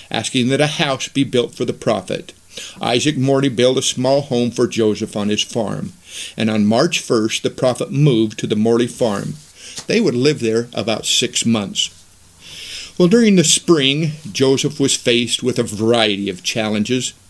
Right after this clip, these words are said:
The translation of the New Testament began on March eighth,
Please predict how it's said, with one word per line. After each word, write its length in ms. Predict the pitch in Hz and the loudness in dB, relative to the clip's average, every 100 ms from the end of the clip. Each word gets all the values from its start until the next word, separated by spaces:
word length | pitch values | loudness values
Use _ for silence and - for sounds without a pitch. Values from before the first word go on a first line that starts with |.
| - - - - - - | -20 -20 -16 -12 -10 -6
The 60 | |
translation 800 | 147 160 165 151 147 156 151 160 | -2 2 2 0 2 4 4 0
of 140 | 143 127 | 0 0
the 80 | |
New 180 | 135 151 | 2 4
Testament 800 | 156 - 143 - 135 143 147 - | 2 0 0 0 -2 -2 -2 -2
began 460 | 135 110 117 117 120 | -2 0 -2 0 0
on 120 | 117 | 0
March 380 | 113 123 123 - 123 | 2 2 2 -2 -2
eighth, 380 | 117 113 - | -2 -4 -10